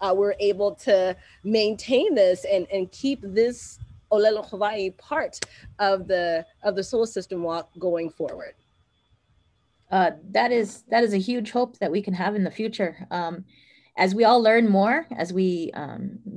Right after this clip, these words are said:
Speaker 2: gain mastery in the Hawaiian language, it would be fabulous if we could have a Hawaiian language speaker at each of our booths in the future, at our,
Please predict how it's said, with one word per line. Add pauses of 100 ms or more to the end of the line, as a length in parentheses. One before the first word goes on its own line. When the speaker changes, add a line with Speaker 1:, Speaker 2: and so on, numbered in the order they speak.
(180)
Speaker 2:
gain
mastery
in
the
Hawaiian
language, (1120)
it
would
be (220)
fabulous
if
we
could
have
a
Hawaiian
language
speaker
at
each
of
our
booths
in
the
future,
at
our,